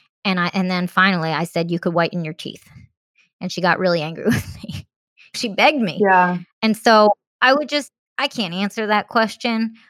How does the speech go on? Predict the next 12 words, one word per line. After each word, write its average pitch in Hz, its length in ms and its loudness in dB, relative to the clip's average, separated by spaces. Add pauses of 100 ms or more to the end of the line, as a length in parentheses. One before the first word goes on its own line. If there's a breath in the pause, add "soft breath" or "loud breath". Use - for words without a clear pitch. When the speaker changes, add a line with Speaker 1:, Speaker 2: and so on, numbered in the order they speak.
(100 loud breath)
Speaker 1:
but 196 280 4 (240)
do 240 160 4
not 269 220 4
give 208 180 4
unsolicited 185 840 0
advice 175 640 0 (180 soft breath)
without 185 460 2
preparing 185 480 0
the 170 140 -2
other 160 160 -4
person 151 540 -6 (180 soft breath)
and 180 120 -8